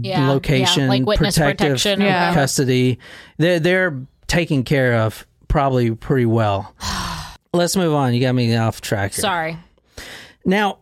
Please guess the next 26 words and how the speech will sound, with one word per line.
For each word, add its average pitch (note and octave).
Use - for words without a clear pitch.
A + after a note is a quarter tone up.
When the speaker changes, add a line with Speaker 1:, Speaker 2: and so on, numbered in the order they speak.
Speaker 2:
the F3+
rapes G3
would A3+
happen F#3+
a-, F3
in F3
the D#3
home F#3+
when E3+
the D3+
mother E3+
wasn't E3
there, C#3
in D3
the B2+
car D#3+
in C#3+
his C3
nice C#3
Mercedes, C#3+
and D3
in B2
walks C#3
in B2+
the A2+
forest. C#3+